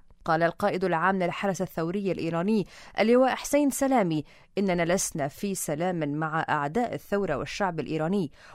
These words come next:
واليوم دخلت أوروبا بشكل علني ورسمي في حرب باردة معنا". في شأن إيراني آخر، ذكرت وكالة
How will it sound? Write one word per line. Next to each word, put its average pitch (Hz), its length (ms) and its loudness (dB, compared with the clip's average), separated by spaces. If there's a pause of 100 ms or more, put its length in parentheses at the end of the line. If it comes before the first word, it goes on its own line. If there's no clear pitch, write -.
واليوم 160 680 2
دخلت 151 560 -6
أوروبا 165 340 -4
بشكل 160 640 -2 (240)
علني 151 680 0
ورسمي 135 460 -4
في 165 160 -8
حرب 220 280 -4
باردة 180 840 -2
معنا". 131 540 -4 (200)
في 294 200 -2
شأن 311 420 -2
إيراني 220 440 0
آخر، 147 520 -2 (140)
ذكرت 160 600 -2
وكالة 165 420 -2